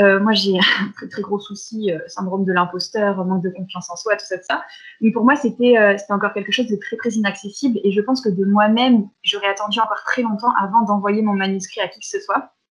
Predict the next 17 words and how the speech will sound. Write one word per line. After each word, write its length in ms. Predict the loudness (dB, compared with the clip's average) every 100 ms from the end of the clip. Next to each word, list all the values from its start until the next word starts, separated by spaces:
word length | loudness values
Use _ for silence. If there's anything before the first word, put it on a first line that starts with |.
| _ _ _ -4
Euh, 80 | -2
encore 200 | -4 -4
plus 160 | -6 -6
à 40 |
P 120 | -4
K 160 | -4 -2
J. 180 | -2 0 0 0 -2 -4 -6 -20
<laughs> 580 | -16 -10 -8 -6 0 4
Et 200 | 8 8
en 120 | 6
fait, 160 | 2 0
ça 160 | -2
s'est 140 | -2 -2
fait 180 | -2
de 100 | 0
manière, 340 | 0 0 -2
du 120 | -4